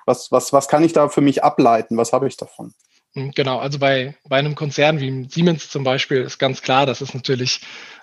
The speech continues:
Speaker 2: äh, sag ich mal, eine der härtesten Nüsse, die man so, äh, knacken kann. Ähm, was wir empfehlen, ist grundsätzlich eigentlich versuchen, so persönlich wie möglich zu werden. Äh, bedeutet, möglichst direkt mit einzelnen Personen in Kontakt zu treten, vielleicht nicht einfach nur die klassische Werbemail zu verschicken, sondern wirklich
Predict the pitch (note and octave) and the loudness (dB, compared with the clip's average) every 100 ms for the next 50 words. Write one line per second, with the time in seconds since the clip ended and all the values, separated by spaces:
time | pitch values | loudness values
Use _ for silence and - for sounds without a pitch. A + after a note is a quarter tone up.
0 | - A#2+ A#2+ B2 - B2+ C3 C3 A2+ C3 | -6 -2 0 0 0 -2 0 0 -2 -2
1 | C#3+ C3+ D3+ D3 C#3+ D3 C#3+ C3+ C#3 C#3 | -4 -6 -2 -2 -2 -2 -2 -4 -2 -2
2 | C3 - C3 B2 - C#3+ C3+ A#2 C#3+ F3 | -2 -4 -6 -6 -4 -4 -4 -4 -2 -2
3 | - - - _ - C3 B2+ B2 _ D#3 | -4 -20 -20 _ -10 -8 -8 -12 _ -2
4 | D#3+ F3+ D#3 E3+ F#3+ G3+ G#3+ D3+ E3 E3 | 0 -2 0 4 4 4 -2 -6 0 2
5 | E3+ - E3 D3 C3+ D#3+ D#3 D3+ - D3+ | 2 0 -4 0 0 0 -2 -4 -4 -4
6 | D3+ C#3+ D3 C3+ C#3+ D3+ C#3 D#3+ D3+ C#3+ | -4 -2 -4 -2 -2 -2 0 0 -2 -2
7 | D3 D3 D3+ - D3+ D3+ E3+ _ _ _ | -4 -4 -8 -4 -2 -2 -4 _ _ _
8 | _ _ _ C3 C3 B2+ C#3+ D3 D3+ D3+ | _ _ _ -4 -4 0 2 2 2 2
9 | C#3+ - - - D3 D#3 D#3 - C#3+ D#3 | 0 -6 -10 -4 -2 -2 -4 -4 -4 -4
10 | - D#3+ - D3 E3 D3+ C#3+ C3+ D3+ D3 | -2 -2 0 0 0 -2 -2 -2 0 -2
11 | C3+ C#3 D3+ D#3+ C#3 C#3+ C3+ C#3+ C3+ B2+ | -4 -6 -4 -6 0 0 0 -2 0 -2
12 | - D3 - C3 C3+ B2 C#3 C3 C#3 C3+ | -2 -4 -2 -6 -6 -4 -4 -4 -6 -4
13 | C#3 B2 B2 C3 B2+ C3 C#3+ C3 A2+ C3+ | -4 0 0 2 -2 -4 -6 -8 -8 -6
14 | C#3+ A#2 A#2+ A#2 A#2+ A#2+ A2 | -6 -4 -4 -4 -6 -6 -8